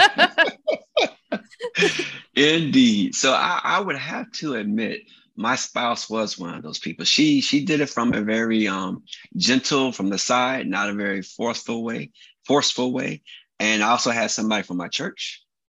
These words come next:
and from the military. So I was fortunate to have a lot of sharp people around me.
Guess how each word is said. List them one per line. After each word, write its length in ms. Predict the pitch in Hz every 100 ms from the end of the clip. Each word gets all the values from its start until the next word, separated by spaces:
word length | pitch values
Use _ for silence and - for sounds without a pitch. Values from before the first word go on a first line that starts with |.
| _
and 320 | 123 147 151
from 180 | - 135
the 80 | 127
military. 500 | 120 104 - 64 60
So 120 | -
I 60 | 104
was 140 | 101
fortunate 400 | - 165 165 110
to 60 | 110
have 100 | 98
a 60 |
lot 400 | 95 95 101 107
of 180 | 107 -
sharp 440 | - - 95 - -
people 320 | 107 - 87
around 360 | 82 85 -
me. 60 | -